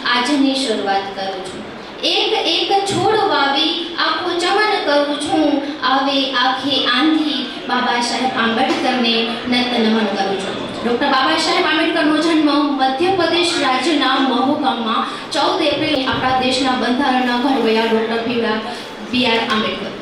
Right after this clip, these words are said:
ચૌદ બેન ભાઈ પાસે સૌથી નાના એ, એટલે બાપા એના પિતાશ્રીએ વિચાર્યું કે અમારા સૌથી નાનકડા દીકરાનું શું? હું શું કરીશ અમારા સૌથી નાનકડા દીકરાનું? કેમ કે ચૌદ સંતાનો હતા અને એ પણ અભણ હતા. ડૉક્ટર બાબા સાહેબ આંબેડકર ભણવામાં ખૂબ હોશિયાર અને તેજસ્વી હતા.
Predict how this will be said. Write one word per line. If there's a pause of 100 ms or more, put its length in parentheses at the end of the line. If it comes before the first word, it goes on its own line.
(340)
ચૌદ
બેન
ભાઈ
પાસે
સૌથી
નાના
એ, (460)
એટલે
બાપા
એના
પિતાશ્રીએ
વિચાર્યું
કે
અમારા
સૌથી
નાનકડા
દીકરાનું
શું? (720)
હું
શું
કરીશ
અમારા
સૌથી
નાનકડા
દીકરાનું? (200)
કેમ
કે
ચૌદ
સંતાનો
હતા
અને
એ
પણ
અભણ
હતા. (240)
ડૉક્ટર
બાબા
સાહેબ
આંબેડકર
ભણવામાં
ખૂબ
હોશિયાર
અને
તેજસ્વી
હતા.